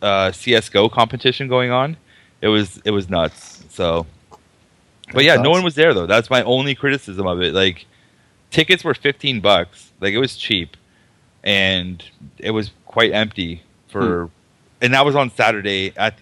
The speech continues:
Speaker 1: in the afternoon. So maybe today it'll be a little bit busier 'cause it's, today's the award show day. So
Speaker 2: I wonder if it picked up in the evening. You know what I
Speaker 1: Yeah,
Speaker 2: mean?
Speaker 1: I'm curious
Speaker 2: Going out
Speaker 1: about that too.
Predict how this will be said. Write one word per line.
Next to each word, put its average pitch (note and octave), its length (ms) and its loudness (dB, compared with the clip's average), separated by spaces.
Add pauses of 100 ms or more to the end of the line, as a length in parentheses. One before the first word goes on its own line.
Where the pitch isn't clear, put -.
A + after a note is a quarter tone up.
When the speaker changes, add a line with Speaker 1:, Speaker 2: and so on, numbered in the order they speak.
Speaker 1:
in C3 140 -8
the B2+ 100 0
afternoon. G2+ 560 -2
So - 140 -10
maybe B2 280 0
today A2+ 540 -2
it'll A2 220 -4
be G#2 160 -6
a G2+ 40 -2
little G2+ 140 -4
bit F#2 180 -6
busier A2 360 -6
'cause F#2+ 180 -10
it's, F2 140 -16 (180)
today's G#2+ 340 -2
the F#2+ 120 -4
award F#2 340 -2
show E2 180 -8
day. C#2+ 300 -10
So C2+ 300 -14 (320)
Speaker 2:
I - 20 -14
wonder F#3+ 240 -6
if - 120 -6
it - 120 -2
picked B2+ 260 0
up A#2+ 180 4
in G#2+ 80 2
the F#2+ 100 0
evening. F#2 420 -2 (640)
You G#2 80 -6
know F#2+ 60 -2
what F#2 80 -2
I F2 40 -4
Speaker 1:
Yeah, C3 180 4
Speaker 2:
mean? A#2+ 120 4
Speaker 1:
I'm D3 120 2
curious D3+ 340 0
Speaker 2:
Going G2+ 120 2
out - 60 4
Speaker 1:
about G#2 140 0
that G2 120 -6
too. - 60 -20